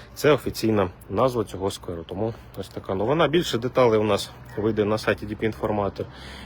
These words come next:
U A вже сьогодні. Ну, і стосовно смерті Федька також у нас, а, виходило декілька матеріалів.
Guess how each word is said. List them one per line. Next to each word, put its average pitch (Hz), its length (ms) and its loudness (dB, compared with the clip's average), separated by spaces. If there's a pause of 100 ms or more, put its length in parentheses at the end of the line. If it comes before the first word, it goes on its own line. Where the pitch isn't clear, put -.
(160)
U 107 80 -2
A 101 220 6
вже 98 180 2
сьогодні. 151 580 2 (960)
Ну, 156 400 -4 (240)
і 131 200 -2
стосовно 113 640 2 (260)
смерті 117 360 0
Федька - 320 -4
також 104 420 -4
у 98 40 -2
нас, 98 320 0 (520)
а, 104 40 -4 (760)
виходило 113 400 0
декілька 98 440 -4 (500)
матеріалів. 92 640 2